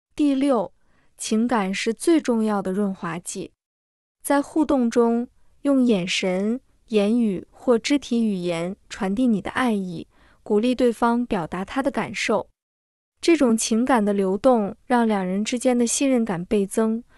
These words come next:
同时也为彼此的关系注入更多的温暖。最后，创新是情感的调味品。尝试新的方式、场景或氛围，能够让彼此的互动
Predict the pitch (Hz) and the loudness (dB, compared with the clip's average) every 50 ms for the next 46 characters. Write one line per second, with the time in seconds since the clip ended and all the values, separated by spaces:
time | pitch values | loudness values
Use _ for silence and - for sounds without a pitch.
0 | - - - _ - - - 220 233 247 - 269 247 226 196 202 214 208 - 196 | -20 -20 -20 _ -10 -4 -2 0 0 0 2 2 2 2 2 2 0 0 -2 -2
1 | 202 220 - - - - 233 - - 196 196 196 208 208 - - 185 170 - - | -4 -4 -4 -8 -8 -8 -6 -4 -2 -2 -2 -2 -4 -4 -6 -6 -6 -8 -8 -10
2 | _ _ _ - - 226 214 208 202 202 202 - - 240 220 214 208 226 220 214 | _ _ _ -2 0 2 2 2 2 0 -2 -2 0 0 0 0 0 0 0 0
3 | 220 208 196 208 214 214 214 208 208 185 139 - - _ _ _ _ _ _ _ | 0 -2 -2 0 0 0 0 -2 -2 -4 -6 -8 -12 _ _ _ _ _ _ _
4 | _ _ _ _ _ _ _ - - 269 262 247 - - 254 233 214 196 - - | _ _ _ _ _ _ _ -2 0 0 0 2 2 2 4 4 4 2 -2 -6
5 | _ _ _ _ _ _ _ - - - 277 254 240 233 - - 254 254 254 262 | _ _ _ _ _ _ _ -14 -4 0 2 2 2 2 0 0 0 0 0 0
6 | 262 - - 226 226 - - 214 208 226 254 226 196 175 180 185 - - 190 185 | 0 0 -2 -2 -2 -4 -2 -2 -2 0 0 -2 -2 -4 -6 -8 -8 -6 -4 -2
7 | 220 247 254 240 - - - - - - - _ _ _ _ _ _ _ _ _ | 0 2 2 0 0 -4 -12 -14 -14 -14 -16 _ _ _ _ _ _ _ _ _
8 | _ _ _ _ - - - 240 220 226 233 - 285 269 262 - - 339 339 339 | _ _ _ _ -18 -8 -4 -2 0 0 0 0 0 0 0 -2 -2 -2 0 0
9 | 302 269 - 233 226 226 233 220 - - - 214 190 156 - - _ _ _ _ | 0 0 0 -2 -2 -2 -2 -4 -6 -6 -4 -4 -4 -4 -6 -10 _ _ _ _
10 | - - - 202 196 220 247 - 233 196 170 190 - - 233 220 - - 262 269 | -12 -8 -4 -2 -2 -2 -2 -2 -4 -6 -6 -8 -6 -4 -4 -4 -2 -2 -2 -2
11 | 294 285 262 208 170 160 151 - _ _ _ _ _ _ _ - 214 220 226 262 | 0 0 0 -2 -2 -4 -6 -10 _ _ _ _ _ _ _ -4 -2 0 2 2
12 | 262 262 254 233 220 220 - 208 247 - - - 202 - 185 - - - 240 226 | 2 2 2 0 0 -2 -2 -4 -4 -4 -6 -8 -8 -8 -8 -8 -6 -4 -4 -2
13 | - 262 247 208 180 - | 0 0 0 0 -2 -6